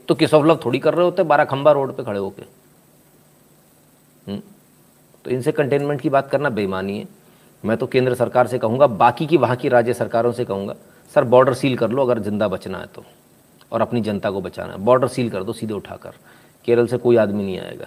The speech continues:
स्थिति बहुत ख़राब है। अब मैं ऐसा क्यों कह रहा हूँ? जो केरल के लोग होंगे उनको बुरा लग रहा होगा, नहीं, आपको बुरा नहीं लगना चाहिए सर। मैं आपको ये भी बता दूं कि आखिर मैं ऐसा क्यों कह रहा हूँ। आज की तस्वीर आपको दिखा रहा हूँ, आज की।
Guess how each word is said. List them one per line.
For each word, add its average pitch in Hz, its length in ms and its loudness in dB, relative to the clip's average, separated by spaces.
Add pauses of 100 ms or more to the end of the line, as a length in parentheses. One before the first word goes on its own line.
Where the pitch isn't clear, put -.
(100)
स्थिति 135 320 -8
बहुत 95 240 -10
ख़राब 92 360 -10
है। - 60 -20 (460)
अब 123 80 -6
मैं 135 140 -2
ऐसा 127 160 -4
क्यों 127 180 -4
कह 107 140 -8
रहा - 80 -10
हूँ? - 100 -16 (540)
जो - 60 -4
केरल 123 300 4
के 123 100 0
लोग 117 200 4
होंगे 104 160 -2
उनको 98 200 -4
बुरा 104 200 -2
लग 104 180 -4
रहा - 120 -6
होगा, - 180 -14
नहीं, 110 200 -6 (420)
आपको 135 220 -2
बुरा 131 180 2
नहीं 120 120 -4
लगना 69 240 -12
चाहिए - 240 -20
सर। - 220 -20 (800)
मैं 123 120 0
आपको 151 360 -2 (440)
ये 113 120 2
भी 156 100 4
बता 139 240 0
दूं 123 120 -4
कि 143 140 -2
आखिर 156 240 0
मैं 117 120 -4
ऐसा 123 140 -10
क्यों 117 240 -8
कह 90 140 -8
रहा - 80 -12
हूँ। 67 100 -18 (520)
आज 202 320 6
की 247 160 -2
तस्वीर 185 360 4
आपको 139 220 2
दिखा 104 180 -8
रहा 113 100 0
हूँ, 113 140 -10
आज 113 280 -2
की। - 280 -20